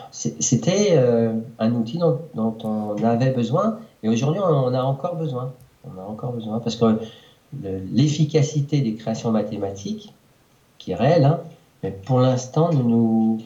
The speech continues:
permet pas, euh, de, d'abandonner ces fichiers de numération qui sont très, très, très bien faits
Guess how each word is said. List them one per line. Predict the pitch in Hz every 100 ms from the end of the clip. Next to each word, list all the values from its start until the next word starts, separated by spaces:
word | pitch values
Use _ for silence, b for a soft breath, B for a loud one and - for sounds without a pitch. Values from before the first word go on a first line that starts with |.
| -
permet | 113 117 117
pas, | 117 117 - - - -
euh, | 107 107 107 107
de, | 107 107 107 107 104 107 - - -
d'abandonner | - 101 110 113 113 110 127 156
ces | - 107
fichiers | - 110 - 131
de |
numération | 120 107 98 - 139
qui | -
sont | 107 -
très, | - - 131
très, | 127 - 113
très | 107 -
bien | 101 95
faits | 92 113 135